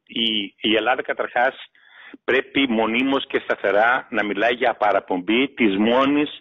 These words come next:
θεμιτής διαφοράς που υπάρχει ανάμεσα στην Τουρκία και την Ελλάδα, που είναι η υφαλοκρηπίδα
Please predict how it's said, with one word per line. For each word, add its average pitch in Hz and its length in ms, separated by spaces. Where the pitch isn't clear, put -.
θεμιτής 120 640
διαφοράς 101 560
που - 60
υπάρχει 113 300
ανάμεσα 107 540
στην - 160
Τουρκία 90 320
και - 120
την 92 120
Ελλάδα, 101 380
που 123 120
είναι 110 280
η - 80
υφαλοκρηπίδα 95 880